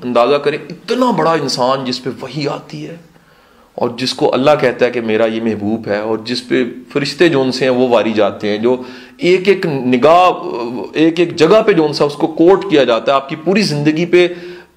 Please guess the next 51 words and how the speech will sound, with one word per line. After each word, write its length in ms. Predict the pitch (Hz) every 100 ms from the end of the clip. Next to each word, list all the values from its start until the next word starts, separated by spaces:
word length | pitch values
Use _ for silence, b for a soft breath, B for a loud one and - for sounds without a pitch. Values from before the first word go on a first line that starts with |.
| _ -
रावी 440 | 131 151 175 240
हैं, 580 | 175 127 123 104 - -
किताबें 420 | - 175 180 208
लिखी 280 | 202 151 151
गई 240 | 120 113 113
हैं 300 | 104 B B B B
और 320 | 139 143 143 - 196
इतनी 340 | - 240 247
दुनिया 360 | 143 147 175 202
आपकी 380 | 165 147 -
जो 100 | 139
उनसे 220 | 131 117 135
मोहब्बत, 460 | 117 101 117 117
आपके 240 | 117 - 127
लिए 120 | 123
जान 280 | 120 143 160
कुर्बान 400 | 101 110 110 113
करने 220 | 110 113
को, 100 | 123
वो 240 | 123 196
शख्स 360 | 196 185 180 -
इतना 320 | 160 - 185
committed 580 | 190 156 131 123 160 143
है, 240 | 110 - - b b b b 131
वो 80 |
ज़ाते 320 | 127 127 127 156
ग्रामी 300 | 127 127 143
इतनी 220 | 135 151
committed 400 | 131 117 147 131
है 60 |
कि 100 | 127
अगर 160 | 131 143
किसी 240 | 131 139
से 100 | 135
वादा 280 | 123 113 139
करती 260 | 139 113 131
है, 80 | 131
तीन 220 | 135 135
दिन 120 | 127
वहां 160 | 113 107
पर 100 | 107
खड़ी। 220 | 110 92 - _ _ _ _ _ _ _ _ _ _ _ -
पता 160 | 120 143
है 60 |
कि 60 | 135
वादा 280 | 113 110 120
कितना 260 | 131 135
जरूरी 280 | 110 104 104
है 100 | -
पूरा 220 | - -
करना। 260 | - -